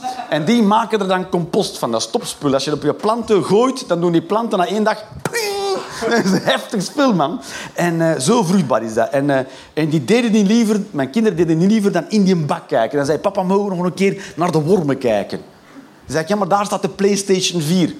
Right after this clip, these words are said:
Mhm. Mhm. Zijn er ook wormen op de PlayStation vier? Nee. Nou, dan wil ik in de wormenbak kijken. Dat is, dat vinden die, vinden die shit, vinden die geweldig.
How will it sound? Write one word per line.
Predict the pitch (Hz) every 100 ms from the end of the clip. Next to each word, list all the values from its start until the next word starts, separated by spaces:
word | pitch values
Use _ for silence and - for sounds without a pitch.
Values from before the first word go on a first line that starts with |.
| -
Mhm. | 202 - 277 262 - - - - - - - - - -
Mhm. | 220 - 262 285 - - - _ - - _ _ _ _
Zijn | 143 208
er | 214
ook | 285 262
wormen | 220 262 269 254
op | 214
de |
PlayStation | 208 240 233 - 240 214 220
vier? | 202 156 -
Nee. | 185 175 - - - - -
Nou, | 117
dan | 151
wil | 208
ik | 214 202
in |
de | 196
wormenbak | 165 165 131 113 117
kijken. | - 107 107 131
Dat | 165
is, |
dat | 180 151
vinden | 196 180
die, | 170 - -
vinden | - 202 196
die | 208
shit, | - 285 -
vinden | 247 220
die | 208
geweldig. | 208 262 269